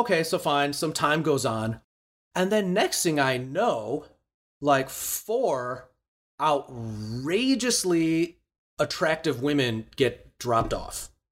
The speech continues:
I mean, like, outrageously attractive, right? And they get dropped off and led in there. And next thing you know, they're sitting next to us. And then now, now I know something is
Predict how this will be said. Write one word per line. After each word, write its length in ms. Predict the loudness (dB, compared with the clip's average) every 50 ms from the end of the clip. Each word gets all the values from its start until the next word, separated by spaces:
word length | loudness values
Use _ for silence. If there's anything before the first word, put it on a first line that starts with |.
| _ _ _ _
I 80 | -2 0
mean, 140 | 0 2 0
like, 240 | 0 -2 -2 0 0
outrageously 600 | 0 0 0 0 0 0 0 0 -2 -2 0 0
attractive, 500 | 0 0 0 -2 -2 -2 -6 -12 -12 -4
right? 240 | 0 2 2 2 2 -2 -10 _ _ _ _ _ _ _
And 160 | -2 0 0 0
they 100 | 0 0
get 140 | 0 0
dropped 320 | 2 2 2 2 2 0 0
off 400 | 0 2 2 0 0 -2 -8 -16 _ _ _
and 220 | -4 -2 -2 0 2
led 160 | 2 4 4
in 160 | 4 2 2
there. 340 | 0 0 2 2 2 2 2
And 160 | 0 -2 -2 0
next 220 | 0 0 0 0
thing 80 | 0 0
you 80 | 0
know, 220 | 2 2 2 2 2
they're 360 | 0 0 0 0 -2 -4 -10 _ _ _ _ _ _
sitting 440 | -6 -2 -2 -2 0 0 0 0 0
next 240 | 0 0 -2 -4 -4
to 160 | -4 -2 -2
us. 420 | 0 0 0 -2 -2 -4 -8 -10 _ _
And 200 | -4 -2 -2 0
then 140 | -2 -4 -2
now, 340 | -2 0 2 2 2 2 -2
now 280 | -6 -4 -2 0 0 2
I 120 | 0 0
know 240 | -2 -2 -2 -2 -2
something 560 | -2 -2 0 2 0 0 0 0 0 0 2
is 220 | 2 2 0 -2